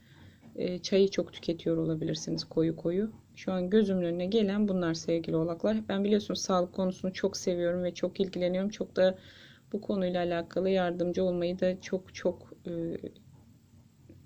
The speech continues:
sevdiğim bir durum olduğu için açıklıyorum. İstemezseniz bir dahaki sefere bu konulara girmeyebilirim. E, sevgili konusuna değindik.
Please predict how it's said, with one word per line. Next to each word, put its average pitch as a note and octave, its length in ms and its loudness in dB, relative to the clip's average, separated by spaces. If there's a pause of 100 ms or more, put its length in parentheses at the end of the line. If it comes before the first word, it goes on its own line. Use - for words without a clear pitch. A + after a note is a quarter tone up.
(140)
sevdiğim E3+ 640 0
bir D#3+ 220 2
durum E3 280 2
olduğu D#3 240 0
için D3+ 260 -2
açıklıyorum. F3 720 0 (580)
İstemezseniz F#3 760 0
bir G3+ 180 2
dahaki F#3 320 0
sefere F3+ 520 2
bu F#3+ 60 -6
konulara E3 440 2
girmeyebilirim. F#3+ 1120 2 (960)
E, F#3+ 60 -2 (1120)
sevgili G3 500 2
konusuna E3 560 0
değindik. G#3 640 2